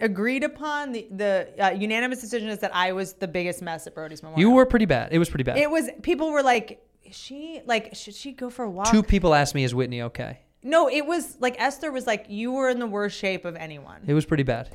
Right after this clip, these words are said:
Speaker 2: Yeah.
Speaker 1: 'Cause I was in denial about it until I s-, w-, got there.
Speaker 2: Ye-,
Speaker 1: I
Speaker 2: oh.
Speaker 1: started grieving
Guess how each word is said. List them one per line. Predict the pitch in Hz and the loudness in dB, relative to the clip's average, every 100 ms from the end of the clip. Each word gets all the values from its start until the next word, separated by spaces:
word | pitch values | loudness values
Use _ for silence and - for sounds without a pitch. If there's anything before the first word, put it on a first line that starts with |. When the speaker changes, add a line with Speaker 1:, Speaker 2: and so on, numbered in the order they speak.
| - | -8
Speaker 2:
Yeah. | 135 135 | 0 2
Speaker 1:
'Cause | 254 262 | 2 0
I | 226 269 | 2 2
was | 294 285 | 0 -4
in | 254 220 | -4 -4
denial | 208 190 190 196 | -4 -4 -2 0
about | 196 180 180 | 2 4 4
it | 170 170 | 2 -2
until | 180 170 - 180 | -4 -12 -6 -4
I | 170 160 | -4 -4
s-, | - - - - _ | -10 -14 -18 -20 _
w-, | 202 160 | -14 -10
got | 151 143 | -8 -10
there. | - - _ _ _ _ | -12 -20 _ _ _ _
Speaker 2:
Ye-, | 151 151 - _ | -4 -4 -6 _
Speaker 1:
I | - 143 | 8 10
Speaker 2:
oh. | 127 | 10
Speaker 1:
started | 262 233 233 220 | 8 8 8 6
grieving | 175 196 190 180 165 160 147 | 2 0 0 -2 -4 -6 -12